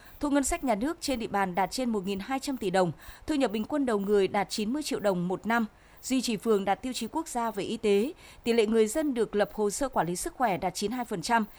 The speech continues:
tỷ lệ người dân hài lòng với sự phục vụ của các cơ quan hành chính nhà nước đạt tám mươi phần trăm trở lên. Thứ hạng, chỉ số cải cách hành chính của phường đứng trong top mười của tỉnh.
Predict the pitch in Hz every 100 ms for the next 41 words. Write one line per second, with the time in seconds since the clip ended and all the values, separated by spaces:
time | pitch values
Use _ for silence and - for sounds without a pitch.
0 | - - 247 233 220 226 220 294 262 220
1 | 202 196 185 202 214 214 180 214 196 -
2 | 175 277 254 233 226 220 170 - 190 254
3 | 185 269 - 214 190 208 202 262 302 208
4 | - 226 208 170 220 208 - - - -
5 | 240 285 240 - 233 185 208 262 226 302
6 | 240 180 202 208 185 - 208 185 202 190
7 | - 247 226 294 285 214 170 175 190